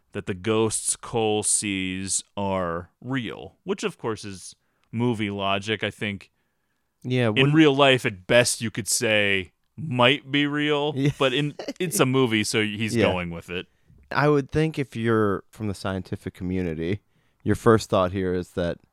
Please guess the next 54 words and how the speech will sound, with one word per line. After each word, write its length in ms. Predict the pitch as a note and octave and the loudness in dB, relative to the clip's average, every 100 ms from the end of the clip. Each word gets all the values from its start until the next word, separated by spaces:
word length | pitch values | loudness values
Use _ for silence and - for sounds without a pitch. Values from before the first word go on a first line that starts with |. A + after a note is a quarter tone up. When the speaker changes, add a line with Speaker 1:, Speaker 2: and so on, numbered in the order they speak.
| _ _ G2+ | _ _ 2
Speaker 2:
Vincent's 480 | B2 C#3 F#2+ E2+ | 2 2 -4 -10
doing 320 | - A#1+ E2 F#2+ | -10 -12 -10 -10
this 160 | A2 | -12
voice. 480 | - C2+ A#2+ - - _ _ _ _ - | -8 -8 -8 -10 -18 _ _ _ _ -10
Speaker 1:
Maybe, 320 | D3 C#3 B2 | -2 -2 -2
but 100 | B2+ | -4
he's 120 | B2 | -6
a 40 | B2+ | -6
little 220 | C3 G2+ | -8 -8
kid 260 | - D#3 D#3 | -12 -10 -10
at 80 | F#2 | -12
the 80 | - | -20
time. 280 | F2+ F2 | -20 -4
Speaker 2:
Yeah, 260 | A#2 C#3 C3 | 2 4 6
I 40 | |
Speaker 1:
How 60 | C3+ | 4
Speaker 2:
know. 160 | G#2+ C3 | 2 0
Speaker 1:
does 100 | A#2 | -2
he 60 | A2+ | -6
know 80 | |
how 80 | G#2+ | -8
to 100 | G2 F#2+ | -8 -12
just 160 | F2+ | -16
speak? 260 | - A2+ F#4+ | -16 -10 0
Speaker 2:
Well, 100 | D#3+ | 2
Speaker 1:
That's, 80 | F3+ | 4
I 80 | |
think 80 | D3 | 2
Speaker 2:
yeah. 80 | D#3+ | 2
Speaker 1:
that's 120 | C#3+ | 0
why 100 | C3 | 0
they 120 | A#2 | 0
made 160 | G#2+ G#2 | 0 -2
it 80 | F#2+ | -4
another 300 | F#2 F#2 D#2+ | -8 -12 -12
language. 360 | C#2+ F2+ E2+ A2+ | -12 -12 -4 4
Speaker 2:
Right, 220 | F#2+ E2 | 4 4
yeah. 280 | F#2 E2 E2+ _ _ _ _ | 0 0 -2 _ _ _ _
Speaker 1:
It 160 | - A2+ | -8 0
definitely 460 | B2 - A2+ G#2 | 0 0 -6 -4
is 480 | G2+ F#2+ F#2 - - - _ _ _ | -6 -6 -10 -16 -20 -20 _ _ _
reminiscent 720 | B2 A#2+ A#2+ A2+ G#2+ - A2 F2 | -8 -4 -2 -2 -4 -6 -6 -8
of 100 | G2 | -10
stuff 340 | - G#2+ G2 | -8 -8 -8
you 120 | G2+ | -10
would 120 | F#2+ | -12
see 520 | F#2+ - - A2 G2+ F#2+ | -12 -14 -10 -8 -8 -8
in 260 | F2+ F#2 | -10 -10
exorcism 680 | - F#2+ G#2 - F#2+ G2 F#2 | -8 -8 -10 -12 -14 -14 -16
type 160 | - D#3+ | -6 2
Speaker 2:
Right. 260 | D3 F#2+ | 6 6
Speaker 1:
movies, 220 | C#2 F#2 G2+ | 2 -8 -10
where 100 | |
you 100 | G2+ | -8